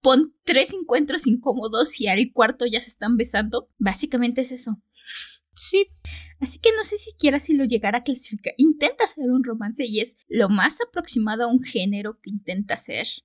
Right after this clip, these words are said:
Speaker 1: pero ni siquiera llega a eso. Creo que intenta hacer un poco de todo y ese es su problema. Intenta hacer un romance y el romance no funciona porque es forzado. Intenta hacer acción y aventuras, pero,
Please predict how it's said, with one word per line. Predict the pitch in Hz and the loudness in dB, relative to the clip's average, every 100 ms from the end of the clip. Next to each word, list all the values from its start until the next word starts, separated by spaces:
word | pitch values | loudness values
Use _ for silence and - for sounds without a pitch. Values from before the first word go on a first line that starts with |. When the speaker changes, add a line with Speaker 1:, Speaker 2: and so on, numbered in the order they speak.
| _ | _
Speaker 1:
pero | 302 294 | 4 6
ni | 311 311 | 6 4
siquiera | - 381 392 | 0 -2 -2
llega | 403 339 262 220 | 0 -2 -2 -2
a | |
eso. | 202 - 202 202 269 277 _ | -2 -6 -12 -10 -10 -10 _
Creo | - 311 427 440 | -2 2 2 0
que | - | -6
intenta | - 440 440 | 4 4 4
hacer | 480 - 339 | -2 0 -4
un | 349 | -4
poco | 330 - 330 | -6 -8 0
de | 226 | 0
todo | - 226 190 151 | 0 -4 -2 -4
y | 170 220 | -6 -6
ese | - | -6
es | 247 | -6
su | 247 | -6
problema. | - 202 190 190 202 - _ | -6 -8 -6 -6 -6 -8 _
Intenta | 226 254 480 605 | 4 6 4 2
hacer | - 440 403 | 2 2 2
un | 349 | 2
romance | 262 233 240 285 | 2 2 0 -2
y | 240 | -2
el | 208 | -2
romance | 196 214 247 277 | -2 -2 0 2
no | 262 | 2
funciona | 254 254 254 220 226 220 | 0 -2 0 0 -2 -4
porque | - - | -8 -6
es | 208 - | -4 -4
forzado. | - - 247 247 202 214 - _ _ | -2 0 2 2 0 -6 -10 _ _
Intenta | 240 226 214 339 415 427 | 6 8 8 4 4 -4
hacer | 359 - 330 320 320 311 | -4 -4 -2 -2 -2 2
acción | 254 269 - 285 254 240 254 254 | 2 0 -2 2 2 2 0 -2
y | 240 | -2
aventuras, | 220 202 196 269 247 233 247 - | 0 -2 -2 -2 0 0 -2 -2
pero, | 202 190 | -4 -2